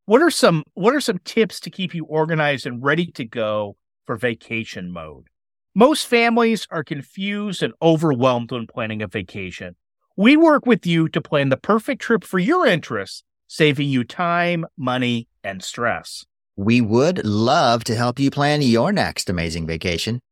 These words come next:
Speaker 1: Reach out to me at Ryan at creating magic vacations dot com. That's R Y A N at creating magic vacations dot com. So this list that we're gonna talk about today, Shane, is kind of in the last week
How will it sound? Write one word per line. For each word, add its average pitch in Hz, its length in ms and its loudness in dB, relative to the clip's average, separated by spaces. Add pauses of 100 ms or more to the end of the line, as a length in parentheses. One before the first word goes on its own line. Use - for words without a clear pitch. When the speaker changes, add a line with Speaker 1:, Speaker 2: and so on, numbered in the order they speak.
Speaker 1:
Reach 233 260 4
out 320 160 6
to 320 120 6
me 160 440 4 (200)
at 156 200 0
Ryan 151 800 4
at 135 160 -2
creating 156 400 4
magic 143 400 -2
vacations 127 760 -2
dot 113 260 -2
com. 104 440 -4 (460)
That's 147 260 0
R 160 220 4
Y 196 220 4 (120)
A 208 200 0
N 117 460 -6 (220)
at 131 160 -4
creating 139 460 -2
magic 123 420 -4
vacations 104 800 -10
dot 92 240 -8
com. 82 340 -14 (640)
So 220 420 2
this 220 280 4
list 247 340 2
that 233 140 2
we're 220 100 0
gonna 190 180 2
talk 156 280 2
about 165 220 0
today, 131 260 -4
Shane, 123 360 -6
is 120 140 -6
kind 262 300 2
of 262 100 -2
in 185 80 2
the 160 100 4
last 151 520 0
week 147 380 -4